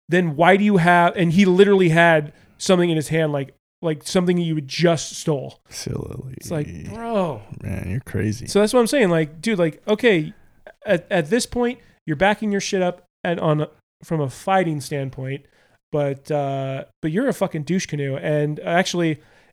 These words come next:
Speaker 1: a, uh, a female, um,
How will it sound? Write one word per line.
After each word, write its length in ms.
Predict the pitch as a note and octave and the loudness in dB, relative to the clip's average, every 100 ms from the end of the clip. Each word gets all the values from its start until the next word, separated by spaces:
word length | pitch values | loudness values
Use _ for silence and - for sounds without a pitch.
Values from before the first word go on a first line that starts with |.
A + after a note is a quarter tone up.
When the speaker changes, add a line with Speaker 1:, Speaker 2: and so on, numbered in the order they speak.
| - | 0
Speaker 1:
a, 320 | D#3+ D#3 D#3 | 4 4 4
uh, 560 | D3 C#3+ C#3+ D3+ - - _ | 2 0 -2 -4 -8 -16 _
a 200 | D#3+ D3 | -4 -4
female, 1040 | C3+ - G#3+ A3+ A#3+ G#3+ G3+ F#3+ F#3 F3 _ _ _ _ _ | -6 -6 -2 0 2 4 4 4 2 -2 _ _ _ _ _
um, 720 | D#3+ D3+ D3+ D3 C#3+ C#3+ C#3+ | 0 2 4 2 0 -6 -10